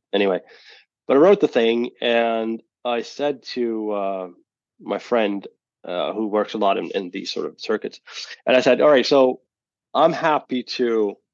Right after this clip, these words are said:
essentially do a talk for free or, you know, anything like that. If you have a, a, a conference and you want me to speak in front of other senior men,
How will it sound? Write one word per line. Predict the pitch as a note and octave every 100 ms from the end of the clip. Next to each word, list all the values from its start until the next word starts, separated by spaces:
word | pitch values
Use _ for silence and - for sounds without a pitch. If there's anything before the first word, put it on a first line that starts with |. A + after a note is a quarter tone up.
| _
essentially | G#2+ A2 B2+ -
do | A2+ G2 A#2 A2 G2+
a |
talk | - A2 G#2 -
for | -
free | G#2 - C#3+ D#3 D#3 D#3
or, | B2+ A#2 G2+
you | A#2
know, | A2
anything | A#2 B2
like | A#2+ A2+
that. | A2 G#2+ - _ -
If | C#3+ -
you | C3
have | C3 B2+ A2
a, |
a, | G#2 F#2 C#2 A#2 - A2 F#2
a |
conference | - D3+ D#3 C3+ A#2+
and | A#2
you | A2+
want | B2 -
me | A#2+ A#2
to | A2
speak | - A2+ G#2
in | F#2+
front | F#2+ G2+
of | G2+
other | F2+ G2 F#2+ F2 _
senior | - A2 G#2 F#2+ F2
men, | - F#2+ D#2